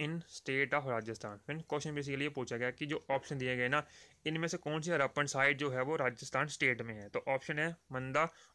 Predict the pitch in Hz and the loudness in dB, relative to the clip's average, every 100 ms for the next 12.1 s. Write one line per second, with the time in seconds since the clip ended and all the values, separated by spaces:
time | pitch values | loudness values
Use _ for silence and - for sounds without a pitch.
0 | - 143 139 156 160 160 131 135 143 151 | 0 0 2 -2 -2 -2 -2 0 4 4
1 | 160 139 139 147 147 143 127 123 143 143 | 2 -2 -4 -4 -6 -2 2 2 2 0
2 | 143 147 151 143 131 - 143 131 156 175 | 0 2 2 2 0 0 -2 0 -2 -2
3 | _ _ - 127 127 123 120 - 117 101 | _ _ -6 2 2 4 0 0 -2 -4
4 | 110 135 - 131 135 139 156 156 - 135 | -4 -6 -2 -2 -2 -2 -2 -2 0 0
5 | 135 143 139 139 127 127 151 143 123 123 | 0 -4 -6 -4 -4 -4 -6 0 0 2
6 | 135 120 120 139 151 - - - - 131 | 0 -2 0 2 2 -2 -20 -8 0 2
7 | - 139 139 135 139 135 135 147 139 131 | 2 0 2 2 2 2 -2 -2 -4 -4
8 | 120 135 135 131 127 139 - 123 120 131 | -2 0 0 -2 -2 -4 -6 -4 -2 0
9 | 131 147 139 - 127 127 135 131 120 123 | 0 -2 -4 -2 -2 -2 -6 -8 -4 -4
10 | 120 127 113 117 120 113 98 - _ - | -4 -8 -8 -8 -6 -6 -8 -12 _ -20
11 | _ _ - 139 160 147 156 156 151 151 | _ _ 0 2 2 0 -2 0 2 2